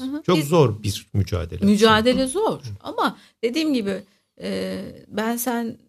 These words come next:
Speaker 1: sen ben değilim." gibi bir etiketleme, ayrı
Speaker 2: Hı.
Speaker 1: bir parça oluşu, böyle bir anlık ferahlamaları yaşadıkça, "Ya onsuz ne kadar ferah ve rahat aslında." Hani gün
Speaker 2: Evet.
Speaker 1: içinde beş dakika, on dakika.
Speaker 2: Orada şöyle formüller de işe yarıyor.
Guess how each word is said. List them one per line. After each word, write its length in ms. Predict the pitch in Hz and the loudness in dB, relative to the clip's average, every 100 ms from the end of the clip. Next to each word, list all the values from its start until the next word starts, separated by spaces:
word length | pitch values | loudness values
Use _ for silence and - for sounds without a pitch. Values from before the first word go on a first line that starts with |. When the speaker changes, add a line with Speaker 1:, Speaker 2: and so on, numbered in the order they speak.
| - | -14
Speaker 1:
sen 320 | - 220 214 | -6 -4 -2
ben 220 | 214 220 | -2 0
değilim." 480 | 226 226 214 214 214 | 0 0 -2 -2 -4
gibi 240 | 196 202 | -6 -6
bir 60 | 208 | -6
etiketleme, 760 | 208 202 - 214 208 214 202 208 | -8 -10 -8 -8 -6 -8 -6 -6
ayrı 320 | - 190 214 | -4 -2 -2
Speaker 2:
Hı. 60 | 220 | -2
Speaker 1:
bir 120 | 202 | -4
parça 520 | - 208 202 208 277 | -6 -8 -8 -10 -10
oluşu, 480 | 277 226 220 - 330 | -8 -6 -8 -8 0
böyle 280 | 240 233 220 | 0 0 -4
bir 320 | 220 - 220 | -8 -6 -2
anlık 320 | 254 277 311 | 0 -2 -4
ferahlamaları 880 | - 247 240 240 226 233 226 226 240 _ _ _ - | -4 -2 -2 -6 -6 -2 -2 -2 -4 _ _ _ -2
yaşadıkça, 800 | 208 254 220 269 - 202 196 - _ _ _ 233 | -2 0 -2 -4 -4 -4 -4 -8 _ _ _ -12
"Ya 180 | 226 | -8
onsuz 420 | 220 226 226 226 226 | -8 -10 -14 -16 -16
ne 80 | |
kadar 540 | 226 240 208 202 202 _ | -14 -12 -10 -12 -16 _
ferah 380 | - 202 214 208 | -12 -10 -12 -12
ve 100 | 202 | -12
rahat 300 | 185 208 220 | -10 -12 -12
aslında." 640 | 190 - - 185 180 175 170 _ _ _ | -10 -8 -8 -10 -16 -18 -20 _ _ _
Hani 200 | - 277 | -10 -2
gün 100 | 370 | 0
Speaker 2:
Evet. 100 | 466 | 0
Speaker 1:
içinde 340 | - 233 233 | 0 0 2
beş 260 | 233 240 - | 4 2 0
dakika, 260 | 220 - 214 | -6 -6 -10
on 240 | 214 214 | -8 -6
dakika. 520 | 208 202 - 202 208 202 _ _ _ - - _ | -6 -6 -8 -10 -10 -16 _ _ _ -20 -20 _
Speaker 2:
Orada 280 | 165 226 254 | 0 2 2
şöyle 280 | - 170 180 | 2 2 4
formüller 560 | - 147 147 143 131 | 6 8 8 6 4
de 60 | 101 | 2
işe 220 | 98 - | 0 2
yarıyor. 360 | 98 92 95 | 2 2 -2